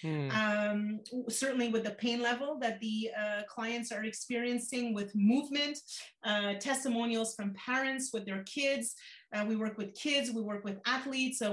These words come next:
Speaker 2: weekend warriors, with the elderlies. Abs-, absolutely, really, my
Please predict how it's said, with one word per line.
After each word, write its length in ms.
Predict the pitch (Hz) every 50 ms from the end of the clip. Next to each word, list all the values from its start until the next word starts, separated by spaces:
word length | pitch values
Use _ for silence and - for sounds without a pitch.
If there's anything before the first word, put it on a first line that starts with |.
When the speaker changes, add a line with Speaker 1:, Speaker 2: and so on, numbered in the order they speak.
| 202 247
Speaker 2:
weekend 280 | 254 262 277 247 240 240 247
warriors, 560 | 247 247 247 240 233 233 233 240 240 233 214 208
with 120 | 214 202
the 120 | 202 190 185 - 226
elderlies. 440 | 240 233 254 247 240 240 240 226 - 220 262
Abs-, 160 | 294 - - - 320
absolutely, 420 | 330 - 285 254 262 254 254 240 233
really, 180 | 262 262 247 233 226
my 60 | 214